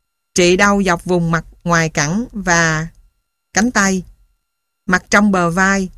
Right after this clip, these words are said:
cổ đau, cổ yếu, bú cổ, bệnh về xoang mũi, bệnh về tiêu hóa, biến ăn, khó tiêu, dạ dày đau, câm điếc, vân vân.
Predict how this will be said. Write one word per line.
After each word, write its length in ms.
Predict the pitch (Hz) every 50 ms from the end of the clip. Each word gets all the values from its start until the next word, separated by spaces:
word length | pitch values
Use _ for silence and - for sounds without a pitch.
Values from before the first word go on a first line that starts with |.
| - _ _ _ _ _ _
cổ 240 | - 165 160 165 -
đau, 340 | 110 104 101 101 98 95 - - _ _ _ _ _ -
cổ 220 | 156 156 160 170
yếu, 320 | 160 214 214 233 262 285 285 - - _ _ _ _ -
bú 220 | 180 196 240 247
cổ, 420 | - - 180 151 143 156 190 233 247 - - _ _ _ _ _ _ _ _ -
bệnh 240 | - 160 160 175 185
về 160 | 185 175 165
xoang 340 | 160 - 202 190 196 196 175
mũi, 320 | 156 147 151 180 220 240 - - _ _ _ _ _ _ _ _ _ _ -
bệnh 280 | 170 151 151 160 175
về 160 | 170 180 165
tiêu 220 | 165 - 196 190 185
hóa, 380 | 175 180 170 175 190 220 262 - _ - _ _ _ _ _ _ _ _ _ -
biến 240 | 175 180 214 247 240
ăn, 280 | 220 208 202 196 185 175 - - _ _ _
khó 240 | - - 190 202 240
tiêu, 340 | - 226 208 202 196 190 165 - _ - _ _ _ -
dạ 280 | 156 165 147 131 151
dày 220 | 156 170 160 165 160
đau, 320 | 165 170 180 180 175 170 - _ _ _ _ _ _ _ _ _ _ _
câm 220 | - 196 190 190 185
điếc, 200 | 185 208 240 240 - - _ _ _
vân 200 | - 180 180 180
vân. 220 | 170 180 175 170